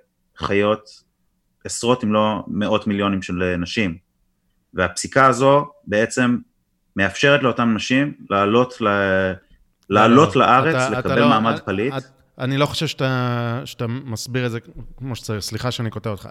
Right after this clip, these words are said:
Speaker 2: הס-, הסוגיה היא
Speaker 1: קדימה.
Speaker 2: לא, הסוגיה היא לא ש-, שמי ש-, אני כן חושב שאם מישהי שרודפים אותה ככה, אז סבבה, היא צריכה להיות פליטה, זה נכון. אבל זה לא מה שקרה.
Speaker 1: כן, כן.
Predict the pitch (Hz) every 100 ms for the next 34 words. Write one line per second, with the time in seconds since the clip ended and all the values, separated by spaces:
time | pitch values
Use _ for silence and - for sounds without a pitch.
0 | - 107 - - 113 - 120 131 175 170
1 | 151 185 185 - - _ _ _ 120 120
2 | 127 143 165 147 160 165 165 165 - 139
3 | 131 127 127 _ _ _ _ _ - 120
4 | 117 127 143 135 143 147 127 - _ _
5 | _ _ _ _ _ - 135 - 131 139
6 | 175 185 175 - 175 170 170 165 170 170
7 | 147 147 135 - 151 165 156 117 120 139
8 | 156 _ - 123 117 120 127 135 110 98
9 | 156 160 - 113 151 101 - 127 120 120
10 | - 113 113 160 101 _ - 98 98 -
11 | 135 101 _ _ _ 107 104 127 156 143
12 | 160 - 131